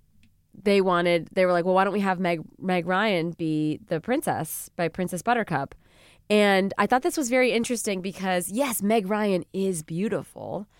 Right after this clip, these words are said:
but they're like, "We're not looking for the most adorable woman in the world," which Meg Ryan is, "and we're looking for a very beautiful woman."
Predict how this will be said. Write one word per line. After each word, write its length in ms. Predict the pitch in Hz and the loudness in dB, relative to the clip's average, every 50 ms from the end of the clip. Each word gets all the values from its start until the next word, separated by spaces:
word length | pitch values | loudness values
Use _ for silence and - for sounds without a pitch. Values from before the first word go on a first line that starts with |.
| _ - - - _ | _ -20 -20 -14 _
but 140 | - 202 196 | -4 -2 0
they're 140 | 233 226 226 | 0 2 2
like, 180 | 220 208 202 | 2 0 0
"We're 160 | 185 208 214 208 | 0 0 2 2
not 240 | 220 247 302 - 226 | 2 2 2 2 0
looking 260 | 220 208 - 226 214 | -2 0 0 -2 -4
for 140 | - 220 202 | -2 -4 -4
the 80 | 190 | -2
most 320 | 190 185 185 185 175 - - - | 0 2 2 2 0 -2 -4 -4
adorable 1000 | 170 170 156 - 165 156 170 185 190 190 175 147 - 143 135 127 131 156 160 - _ - | -4 -2 0 0 2 2 4 4 4 4 2 2 0 -2 -2 -2 -4 -6 -8 -14 _ -6
woman 340 | 165 165 160 151 147 151 | -4 -2 -2 0 -2 -2
in 120 | 147 147 143 | -2 -2 -4
the 80 | 135 | -4
world," 360 | 123 143 143 135 120 147 190 190 | -4 -2 -2 -2 -2 -2 -2 -2
which 160 | 196 175 175 | -2 -2 -2
Meg 220 | 175 151 151 156 | -2 -2 -2 0
Ryan 320 | 165 160 147 156 165 170 170 | 0 0 0 0 0 0 0
is, 380 | 156 147 151 175 240 - - - _ _ _ _ _ _ _ _ _ | 0 0 -2 -4 -4 -6 -10 -14 _ _ _ _ _ _ _ _ _
"and 500 | 226 220 214 208 202 196 190 190 190 - - | 0 2 4 4 4 2 2 0 -2 -4 -2
we're 220 | - 208 214 220 | 0 2 2 2
looking 280 | 214 202 196 208 214 208 | 2 2 0 0 -2 -2
for 180 | 196 214 208 190 | -2 0 0 2
a 60 | 180 | 2
very 220 | 175 180 175 180 | 2 2 2 2
beautiful 680 | 165 175 220 254 392 311 226 208 175 156 139 - - - | 2 2 0 0 0 0 0 0 0 0 0 -2 -6 -4
woman." 420 | 175 170 151 131 73 - - - | -4 -4 -4 -4 -6 -10 -14 -16